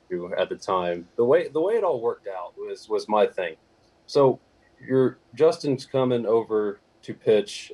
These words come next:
um, you know, get his innings in his spring training. You're actually playing on the other field. Uh, see that he is pitching,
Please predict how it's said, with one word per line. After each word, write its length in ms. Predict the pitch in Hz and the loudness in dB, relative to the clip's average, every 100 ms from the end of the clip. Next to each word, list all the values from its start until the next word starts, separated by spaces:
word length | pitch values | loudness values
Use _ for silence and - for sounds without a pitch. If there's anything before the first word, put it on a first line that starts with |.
| - | -2
um, 360 | 92 90 90 - _ _ _ _ - - | 2 0 -2 -10 _ _ _ _ -20 -6
you 80 | 104 | -2
know, 80 | 95 | 0
get 160 | 123 | 0
his 140 | 131 120 | 0 -2
innings 280 | 117 110 | -4 -4
in 120 | 110 107 | -6 -6
his 80 | |
spring 240 | - 101 92 | -10 -12 -12
training. 440 | - 90 90 90 _ _ _ _ - | -8 -6 -6 -6 _ _ _ _ 0
You're 240 | 226 208 | 2 4
actually 220 | 190 135 | 2 0
playing 680 | 123 - 147 151 110 98 92 _ _ - | -4 0 2 4 2 -2 -10 _ _ -10
on 100 | 117 | -8
the 140 | 107 | 2
other 160 | 95 107 | 2 2
field. 460 | - 139 117 - _ _ _ _ _ _ _ _ _ _ _ _ - | -2 -2 -2 -2 _ _ _ _ _ _ _ _ _ _ _ _ -10
Uh, 240 | 107 104 - | -4 -2 -4
see 760 | - - - 196 185 123 110 | -12 -14 -6 -6 -2 -2 -4
that 400 | - 113 107 98 _ | 2 4 4 2 _
he 220 | 139 127 | -2 2
is 300 | 117 104 - _ | 2 0 -10 _
pitching, 520 | 180 180 104 95 | -2 0 -4 -4